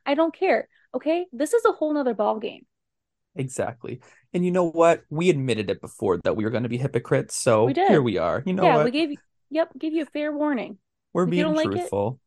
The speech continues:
Speaker 1: yeah, if you don't like it, then don't listen. <laughs>
Speaker 2: Yeah. Thank God we have a couple weeks to, like, mentally prepare for this
Speaker 1: Yes.
Speaker 2: bloodbath. Um, because, yeah,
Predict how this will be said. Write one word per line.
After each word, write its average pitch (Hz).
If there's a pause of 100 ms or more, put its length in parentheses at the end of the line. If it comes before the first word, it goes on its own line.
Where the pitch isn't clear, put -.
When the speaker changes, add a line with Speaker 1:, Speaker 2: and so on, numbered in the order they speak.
(140)
Speaker 1:
yeah, 427
if 254 (200)
you 370
don't 440
like 466
it, 508
then 480
don't 494
listen. - (220)
<laughs> - (180)
Speaker 2:
Yeah. 104 (200)
Thank 240
God 110
we 127
have 135
a 127
couple 127
weeks 107
to, 135
like, 123
mentally 107
prepare 85
for -
this 143
Speaker 1:
Yes. 208
Speaker 2:
bloodbath. 151 (880)
Um, 98 (2000)
because, 135 (480)
yeah, -